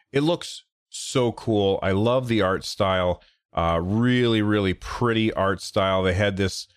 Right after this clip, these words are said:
this cool thing where, uh, a bear attacked in the, in the middle of the, uh, uh, of the race. And,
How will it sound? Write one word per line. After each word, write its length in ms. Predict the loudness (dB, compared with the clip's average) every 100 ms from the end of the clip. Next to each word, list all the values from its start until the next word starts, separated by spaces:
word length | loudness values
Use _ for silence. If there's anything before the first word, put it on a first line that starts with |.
| _ _ -4
this 200 | -4 -4
cool 320 | -2 0 0
thing 400 | -2 -2 0 0
where, 360 | 2 0 -2 -6 _ _ _
uh, 160 | -2 0
a 80 | -2
bear 380 | 0 0 2
attacked 520 | 0 -2 -2 0 -4 -4
in 260 | -2 0
the, 360 | 0 0 0 -2
in 120 | 0
the 60 | 0
middle 300 | 0 2 0
of 220 | -2 -2
the, 300 | -2 0 0
uh, 260 | 0 -2 -4 -12 _ _ _ _ -4
uh, 200 | -2 0
of 200 | -2 0
the 80 | 0
race. 560 | 2 2 -2 -6 -14 -20 -20 _ _
And, 600 | -2 0 2 2 0 0